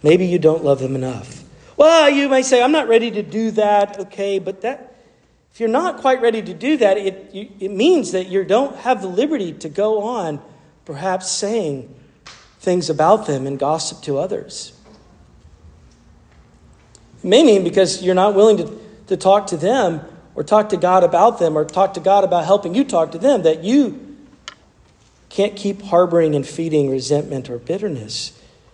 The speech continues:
toward them. I mean, you might be able to unfriend them on Facebook, whatever. Okay, you do your social media thing. I'm just saying,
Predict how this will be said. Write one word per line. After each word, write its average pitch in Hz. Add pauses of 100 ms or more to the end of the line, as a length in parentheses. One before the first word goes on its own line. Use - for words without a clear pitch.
(800)
toward 131
them. 101 (2500)
I -
mean, 170
you 269
might 262
be 233
able 247
to 233
unfriend 240
them 226
on 240
Facebook, 190
whatever. 190
Okay, 185
you 196
do 247
your 233
social 202
media 165
thing. 151
I'm 185
just 190
saying, 185